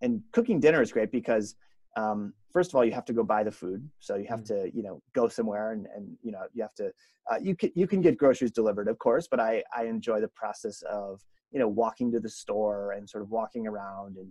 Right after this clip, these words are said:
Speaker 1: and kind of, you know, having that moment that is not in front of a screen, that's not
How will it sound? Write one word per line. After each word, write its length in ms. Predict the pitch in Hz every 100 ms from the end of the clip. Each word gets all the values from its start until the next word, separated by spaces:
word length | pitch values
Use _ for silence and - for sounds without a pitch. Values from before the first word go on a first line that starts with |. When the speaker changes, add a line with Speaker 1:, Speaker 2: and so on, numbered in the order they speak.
| -
Speaker 1:
and 100 | 104 -
kind 140 | 107
of, 100 | 101 - _ _
you 60 | 113
know, 80 | 104
having 320 | 135 135 131
that 180 | 117 110
moment 360 | 120 120 110
that 200 | 104 98 - _ _ -
is 160 | 117
not 320 | 117 110 104 - _ -
in 100 | 131
front 220 | - 131
of 80 | 120
a 40 |
screen, 560 | 117 - 123 113 110 107
that's 200 | 104 101
not 220 | 120 120